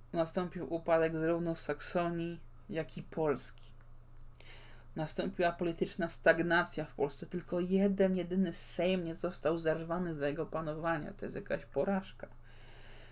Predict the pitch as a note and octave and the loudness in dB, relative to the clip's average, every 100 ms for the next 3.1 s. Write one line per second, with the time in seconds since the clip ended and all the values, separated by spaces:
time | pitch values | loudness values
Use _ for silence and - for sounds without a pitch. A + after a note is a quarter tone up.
0 | - - G#3+ G3 G#3+ A3 A#3+ A3 G3 F3 | -8 2 2 6 6 6 8 6 6 2
1 | F3 F3 F3 F#3 F3+ F3 - D#3+ D#3+ D#3 | 0 0 4 4 4 0 -4 -6 -2 -2
2 | D#3 D3+ D#3 D3 C3+ G#2+ - D#3+ E3+ F3 | 0 -2 -4 -4 -2 -2 -2 -4 -2 -2